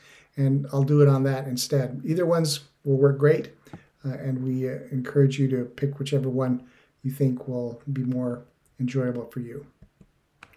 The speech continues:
Thanks to all the supporters that make this possible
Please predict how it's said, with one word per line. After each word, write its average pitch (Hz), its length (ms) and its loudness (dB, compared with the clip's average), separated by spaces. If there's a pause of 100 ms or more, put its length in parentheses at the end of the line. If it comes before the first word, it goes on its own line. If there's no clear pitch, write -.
(680)
Thanks 156 240 2
to 160 100 4
all 156 140 8
the 151 100 2
supporters 165 560 0
that 135 160 6
make 143 220 4
this 139 160 4
possible 196 580 0